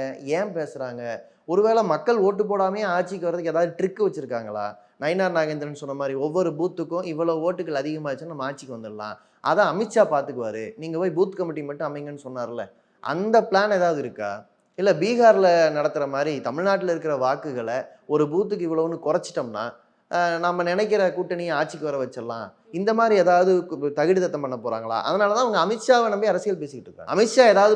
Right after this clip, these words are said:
பண்ணாருன்னா, தேர்தல் ஆணையம் ஏதாவது பண்ணுச்சுன்னா ஆட்சிக்கு வந்துடலாம். ஆட்சிக்கு வர்றதுக்கு நான் வழிவகுக்கிறேன்,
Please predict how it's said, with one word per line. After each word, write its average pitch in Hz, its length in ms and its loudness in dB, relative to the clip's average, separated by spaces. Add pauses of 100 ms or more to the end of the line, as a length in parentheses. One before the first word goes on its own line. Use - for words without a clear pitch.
(120)
பண்ணாருன்னா, 165 420 0 (120)
தேர்தல் 175 420 2
ஆணையம் 147 240 -4
ஏதாவது 147 200 2
பண்ணுச்சுன்னா 131 500 -6 (100)
ஆட்சிக்கு 139 340 -8
வந்துடலாம். 92 300 -18 (100)
ஆட்சிக்கு 233 460 6
வர்றதுக்கு 208 360 4
நான் 185 160 4
வழிவகுக்கிறேன், 151 520 0